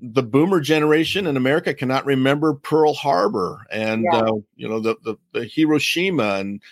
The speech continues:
Speaker 1: Nagasaki, the, the atom bomb, you know, and it just goes on and on every twenty years. The current generation, they don't remember September eleventh, two thousand one. You know, a
Speaker 2: Yeah.
Speaker 1: horrific day here in America with, with the terrorist attacks in New York City and,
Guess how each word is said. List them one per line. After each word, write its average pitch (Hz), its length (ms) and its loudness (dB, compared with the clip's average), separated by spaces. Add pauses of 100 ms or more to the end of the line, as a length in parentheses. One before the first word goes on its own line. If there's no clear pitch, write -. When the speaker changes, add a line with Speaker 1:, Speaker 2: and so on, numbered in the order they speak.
Speaker 1:
Nagasaki, 135 800 0
the, 101 200 -2 (100)
the 104 160 -4
atom 117 220 0
bomb, 110 400 -2 (400)
you 127 100 -2
know, 127 120 0
and 139 120 4
it 139 100 2
just 131 220 -2
goes 165 280 2
on 139 260 -2
and 160 80 0
on 135 200 -2
every 113 240 -2
twenty 143 280 -2
years. 147 300 -2 (340)
The 131 80 0
current 170 380 0
generation, 156 800 0
they 131 160 2
don't 160 260 0
remember 131 460 2
September 131 520 -2
eleventh, 120 400 -2
two 127 160 -4
thousand 127 500 0
one. 147 420 -4 (320)
You 113 100 -6
know, 113 80 0
a - 40 0
Speaker 2:
Yeah. 160 200 4
Speaker 1:
horrific 131 360 0
day 104 180 2
here 104 200 0
in 98 80 -2
America 95 640 0
with, 98 240 -6 (100)
with 107 220 -4
the 110 60 -14
terrorist 123 440 2
attacks 107 420 -2
in 107 120 -4
New 110 100 2
York 113 240 0
City 104 340 -4
and, 110 140 -2